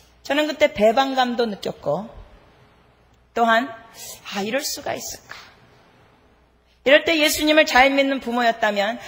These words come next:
아이가 만약에 그런 일기 내용을 썼다면, 그런 걸 보진 말아야 돼요. 부모님들, 아이들 일기는 보지 말아야 돼요. 근데 설사 봤더라도 그렇게 다구치면 안 되죠. "힘드니?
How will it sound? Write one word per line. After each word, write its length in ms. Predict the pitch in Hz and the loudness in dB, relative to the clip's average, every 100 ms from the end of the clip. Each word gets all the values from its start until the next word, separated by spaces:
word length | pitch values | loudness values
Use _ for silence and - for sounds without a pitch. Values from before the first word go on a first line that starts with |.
| - | -2
아이가 380 | 202 247 294 320 | 6 8 8 6
만약에 360 | 311 285 285 302 | 6 4 2 0
그런 340 | 262 269 262 | 2 2 2
일기 240 | 233 226 254 | -4 -2 -2
내용을 280 | 226 233 | -2 -2
썼다면, 520 | 240 254 - - - - - - _ _ _ _ - | -4 -6 -6 -8 -8 -18 -20 -20 _ _ _ _ -16
그런 120 | 151 | -10
걸 100 | 175 | -8
보진 340 | - 170 185 | -6 -6 -4
말아야 320 | 196 135 143 170 | -6 -2 -2 0
돼요. 160 | 127 | -4
부모님들, 420 | - 135 143 - 120 - - 135 | -8 -12 -10 -14 -16 -16 -14 -10
아이들 280 | 135 147 175 | -8 -8 -8
일기는 280 | 160 151 180 | -10 -10 -10
보지 200 | 151 180 | -8 -8
말아야 280 | 156 160 151 | -4 -4 -4
돼요. 160 | 156 - - - | -8 -14 -20 -18
근데 420 | - 214 185 - - | 0 0 0 -6 -10
설사 300 | 180 175 190 | -8 -2 -2
봤더라도 640 | 165 143 - 156 170 165 - - _ _ _ _ _ _ - | -4 -14 -10 -8 -8 -12 -18 -20 _ _ _ _ _ _ -14
그렇게 460 | - - - 269 | -10 -10 -4 -4
다구치면 540 | 247 220 214 - 196 190 | -2 -4 -6 -10 -10 -10
안 160 | 135 143 | -12 -12
되죠. 280 | - - - _ _ _ _ _ _ _ _ _ | -12 -14 -20 _ _ _ _ _ _ _ _ _
"힘드니? 760 | - 180 165 165 180 214 254 | -16 -10 -6 -6 -4 -6 -8